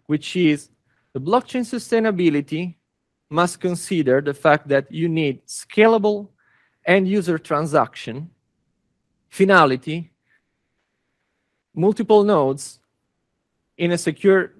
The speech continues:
network that is really decentralized. So if you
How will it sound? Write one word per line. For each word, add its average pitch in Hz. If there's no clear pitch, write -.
network 151
that 139
is 143
really 151
decentralized. 120
So 170
if 160
you 156